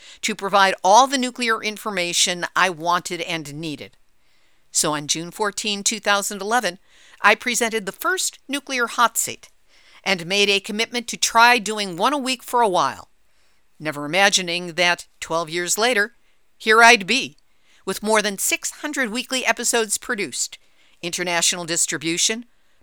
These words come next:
broadcast outlets through Pacifica Broadcasting,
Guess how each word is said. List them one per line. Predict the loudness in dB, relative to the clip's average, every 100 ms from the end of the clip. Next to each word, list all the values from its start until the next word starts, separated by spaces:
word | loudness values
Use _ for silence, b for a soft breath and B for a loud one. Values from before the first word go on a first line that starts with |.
| 4
broadcast | 8 8 6 -4 -2 -2
outlets | 0 0 0 -4 -4
through | -6 -6
Pacifica | -6 -6 -6 -8 -4
Broadcasting, | 2 2 2 -4 -4 -6 -8